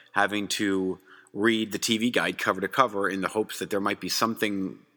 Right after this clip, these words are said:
weird on that you might be able to watch, or, or for us, us tech-savvy people,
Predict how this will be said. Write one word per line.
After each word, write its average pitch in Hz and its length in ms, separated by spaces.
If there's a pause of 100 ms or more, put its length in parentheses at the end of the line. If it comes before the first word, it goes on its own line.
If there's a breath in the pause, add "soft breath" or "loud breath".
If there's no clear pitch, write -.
weird 101 580
on 95 520 (100)
that 90 320
you 98 120
might 95 200
be 92 120
able 92 160
to 90 80
watch, 98 480
or, 120 520 (400 loud breath)
or 131 480
for 101 500
us, - 360
us 104 180
tech-savvy 92 560
people, 95 420